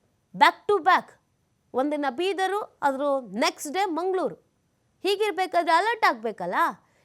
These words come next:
ಯಾವುದೋ ಒಂದು ಜಾಲ ಇದೆಯಾ ಹಾಗಾದ್ರೆ? ಮೊನ್ನೆ ಬಂದವ್ರು ಇಬ್ರು ಬೈಕಲ್ಲಿ ಬರ್ತಾರೆ, ಬ್ಯಾಗ್ ತುಂಬಿಸ್ಕೊಂತಾರೆ, ಇಬ್ರೇ ಇಬ್ರು ಎಸ್ಕೇಪ್ ಆಗ್ತಾರೆ. ಇದು ಐದು ಜನ ಸಲೀಸಾಗಿ ಬರ್ತಾರೆ,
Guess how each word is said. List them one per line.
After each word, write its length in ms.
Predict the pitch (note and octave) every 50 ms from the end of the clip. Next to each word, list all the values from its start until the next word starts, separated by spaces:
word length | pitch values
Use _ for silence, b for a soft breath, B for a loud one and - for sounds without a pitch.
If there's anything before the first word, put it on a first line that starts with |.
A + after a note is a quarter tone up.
| -
ಯಾವುದೋ 240 | - C4+ D#4 F4+ F#4+
ಒಂದು 200 | F#4+ E4+ D4+ A#3
ಜಾಲ 260 | G#3 B3 B3+ D4 F#4+ G#4 G4+
ಇದೆಯಾ 340 | F4 D4 G#3+ G3+ A#3 G#3+ G#3
ಹಾಗಾದ್ರೆ? 760 | G3+ F#3+ F3+ F#3+ F#3+ F3+ F3 G#3 C4 D#4 F4 D#4 A3 D#3+ _ _ _ _ _ _ _ _ _ _ _ _ _ _ _ _ -
ಮೊನ್ನೆ 240 | A#3 C4+ D4+ C#4+ C#4+
ಬಂದವ್ರು 380 | C4 D4 C#4+ D4 C#4+ D4 C#4+
ಇಬ್ರು 220 | D4 B3 A3+ C#4+ C#4
ಬೈಕಲ್ಲಿ 420 | A#3 D4 D#4 E4 E4 F4+ F4+ E4+
ಬರ್ತಾರೆ, 640 | D#4 E4 E4 E4 F4 E4+ E4+ F4 F4 F4 E4 - _ _ _ _ _ _ _ _ _ A3+
ಬ್ಯಾಗ್ 280 | A#3+ D4 E4+ C#4+ -
ತುಂಬಿಸ್ಕೊಂತಾರೆ, 960 | - F4+ E4+ E4 F4 - - - F4 F4 E4+ C#4+ E4+ E4 E4+ E4+ E4 E4 _ _
ಇಬ್ರೇ 540 | - F#4 E4+ D4+ D#4 E4 G4+ G#4+ G#4+ G#4 G4
ಇಬ್ರು 440 | E4+ B3 G#3 A3 G#3 - - _ _ _ _ _ _ _ _ _ _ _ _ _ _ _ _ _ _ _ _ _ -
ಎಸ್ಕೇಪ್ 460 | F4+ G4+ G4+ G4 - F#4 E4 - -
ಆಗ್ತಾರೆ. 560 | G#3 F#3 - _ - D#3+ D3 D#3+ - - _ _ _ _ _ _ _ _ _ _ _ _ -
ಇದು 320 | F4+ F4 F#4+ F#4+ G4+ A4+
ಐದು 120 | G4+ D#4+
ಜನ 240 | C4 E4+ E4 D4+ C4 F#3 F#3 - _ _ _ _ _ _ _ _ -
ಸಲೀಸಾಗಿ 560 | - C4+ B3 B3+ B3+ A#3+ A#3+ B3 A3+ G#3 G#3+
ಬರ್ತಾರೆ, 640 | C#4+ E4 E4 E4 - F4+ F4 F4 F4+ F4+ F4 E4